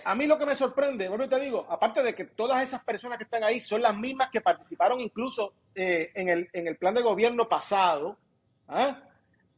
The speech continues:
Son los mismos que están en el de hoy, así que no hay nada novedoso, y esto tú y yo lo habíamos hablado en otras ocasiones, de que para estas elecciones, eh, mi posición es que ni, ni, ni Victoria Ciudadana ni el Partido Independentista van a tener la novedad que hubie-, que pasó en las elecciones pasadas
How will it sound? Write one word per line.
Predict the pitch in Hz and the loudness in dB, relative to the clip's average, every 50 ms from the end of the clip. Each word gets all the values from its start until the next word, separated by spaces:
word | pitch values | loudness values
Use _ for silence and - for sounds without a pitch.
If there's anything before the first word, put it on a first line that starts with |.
| _ _ _ _ | _ _ _ _
Son | _ - 175 180 202 | _ -2 0 2 2
los | 196 196 | 2 2
mismos | 220 240 233 214 - | 0 0 -2 -2 -2
que | 196 | -2
están | 175 - 196 202 214 | 0 2 2 4 4
en | 214 202 202 | 2 2 0
el | 202 185 | 0 0
de | 160 180 202 | 0 0 2
hoy, | 208 220 - 156 320 | 2 2 2 0 -4
así | 143 - - 196 | -8 -12 -12 -6
que | 190 220 180 | -6 -4 0
no | 170 185 | 0 0
hay | 202 208 | 0 2
nada | 208 220 226 226 214 | 2 2 4 4 4
novedoso, | 208 202 196 180 175 165 170 208 220 196 - - 160 165 - - _ | 4 2 0 -2 -2 -2 -2 -2 -2 -2 -4 -8 -12 -12 -12 -14 _
y | 160 156 | -16 -16
esto | 156 - - 151 | -14 -14 -14 -12
tú | 156 185 | -10 -6
y | 180 | -4
yo | 190 196 | 0 0
lo | 190 | 2
habíamos | 175 170 175 175 185 180 | 2 2 2 0 2 2
hablado | 170 165 175 180 185 185 | 2 4 4 4 4 2
en | 170 160 | 0 -4
otras | 165 165 - 180 180 | -4 -4 -2 -2 -2
ocasiones, | 180 175 160 151 - 180 190 190 185 151 - _ _ _ _ _ _ | 0 0 0 0 0 -4 -4 -4 -4 -6 -6 _ _ _ _ _ _
de | - 139 156 | -8 -6 -4
que | 147 160 | -4 -2
para | 151 156 147 151 | -2 -2 0 0
estas | 156 156 - 202 190 190 | 0 2 2 4 4 4
elecciones, | 190 185 180 - 202 208 208 208 190 165 - - _ _ _ _ _ _ | 2 2 -2 -2 0 2 2 2 2 0 -2 -8 _ _ _ _ _ _
eh, | 165 165 160 | -4 -4 -4
mi | 156 156 156 | -2 -4 -6
posición | - 151 - - 139 - - 196 214 226 202 190 185 - - _ _ _ _ _ _ _ _ _ _ _ | -6 -8 -8 -8 -12 -4 2 6 6 6 6 4 -2 -10 -18 _ _ _ _ _ _ _ _ _ _ _
es | - 175 175 | -4 -4 0
que | 202 196 | 0 0
ni, | 185 165 147 123 - | 0 0 -4 -6 -6
ni, | 196 180 175 - - | -6 -6 -6 -6 -6
ni | 170 160 160 156 | -8 -6 -4 -2
Victoria | 147 147 147 - - 190 - | -2 -4 -4 0 2 2 2
Ciudadana | - 202 208 185 180 202 202 | 2 4 4 4 6 4 4
ni | 196 | 2
el | 185 175 - | 0 0 0
Partido | 175 151 - 185 | 0 -2 -2 -2
Independentista | 190 185 185 190 180 165 196 208 - 196 165 | -4 -2 -2 -2 -2 -2 -4 -4 -2 0 2
van | 139 165 170 196 | 2 2 0 0
a | 190 185 | 0 -2
tener | 185 180 190 202 190 | 0 0 0 0 2
la | 196 185 170 | 2 2 2
novedad | 170 160 160 156 147 147 160 185 190 - | 2 0 0 0 0 2 2 0 0 0
que | 202 175 | -2 -2
hubie-, | 160 170 175 196 196 - | -2 -2 -4 -4 -6 -6
que | 175 - | -10 -8
pasó | - 147 147 - - 196 202 | -6 -6 -8 -6 -4 -4 -2
en | 208 190 | 0 0
las | 170 160 | 0 0
elecciones | 160 156 131 - 175 180 185 - | -2 -4 -6 -6 -4 -4 -4 0
pasadas | - 175 - - 196 196 196 190 165 - | 0 -2 0 4 4 6 6 6 4 0